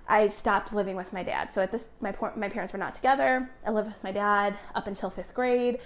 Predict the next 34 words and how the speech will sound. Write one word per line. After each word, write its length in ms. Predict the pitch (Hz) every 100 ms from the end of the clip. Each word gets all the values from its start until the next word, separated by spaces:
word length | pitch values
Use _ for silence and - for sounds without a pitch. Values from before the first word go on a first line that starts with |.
| - - -
and 140 | 214
then 80 | 208
for 100 | 220
middle 260 | 240 330 330
school, 600 | - 202 202 190 190 - -
they 80 | 208
were 80 | 202
like, 180 | 190 -
"Okay, 180 | 240 196
you 40 |
should 160 | - 202
move 140 | 185
in 80 | 165
with 120 | 190
your 120 | 151
mom. 180 | 71 -
Like, 220 | - -
you're 100 | 175
gonna 120 | 160
have 120 | 190 214
a 40 |
period, 460 | 294 294 285 277 247
you're 140 | 220
gonna 80 | 202
be 60 |
a 60 | 196
woman, 460 | 240 269 254 247 226
go 180 | 233 226
live 120 | 214
with 140 | 208
her. 180 | - -
She'll, 320 | - 196 190 -
she'll 220 | 202 190
be 360 | 196 185 185